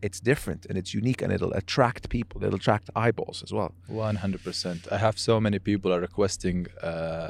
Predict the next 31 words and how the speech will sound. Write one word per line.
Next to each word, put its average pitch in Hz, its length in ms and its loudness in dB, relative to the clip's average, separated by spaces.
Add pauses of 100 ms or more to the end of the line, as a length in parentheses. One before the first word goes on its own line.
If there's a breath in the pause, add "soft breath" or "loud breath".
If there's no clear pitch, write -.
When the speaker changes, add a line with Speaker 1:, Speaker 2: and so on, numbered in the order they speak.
Speaker 2:
a 82 80 -6
visit 95 460 0
to 92 120 -2
my 90 140 0
Bedouin 90 360 -2
family 95 420 0
who 85 160 -4
still 107 240 -2
live 98 200 0
in 78 120 -6
the 73 40 -8
desert, 67 360 -10 (680 soft breath)
and 170 100 -2
be 175 60 0
like, 185 180 0
"We 101 160 2
wanna 104 280 6
be 82 180 0
with 71 200 -8
them," - 300 -12
or 113 120 -10
they 82 160 -4
wanna 92 140 -2
stay 90 260 0
for 85 160 -8
two - 220 -8
days, 82 280 -2
three 87 240 -4
days 76 340 -8
with 76 140 -12
them. 64 180 -12